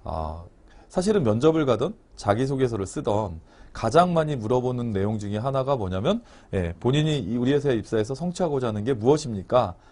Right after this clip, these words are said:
라는 얘기를 많이 하죠. 사실 많은 학생들, 많은 지원자들이, 어, 지원 동기하고 입사 포부가 가장 쓰기 힘들다고 얘기를 합니다.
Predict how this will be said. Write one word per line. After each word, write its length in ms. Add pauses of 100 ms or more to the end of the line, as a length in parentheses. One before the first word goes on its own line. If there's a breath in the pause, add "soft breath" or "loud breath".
(140 soft breath)
라는 240
얘기를 240
많이 200
하죠. 460 (540 loud breath)
사실 520
많은 360
학생들, 500
많은 300
지원자들이, 760 (360 loud breath)
어, 260
지원 380
동기하고 420
입사 320
포부가 420
가장 380
쓰기 280
힘들다고 460
얘기를 240
합니다. 460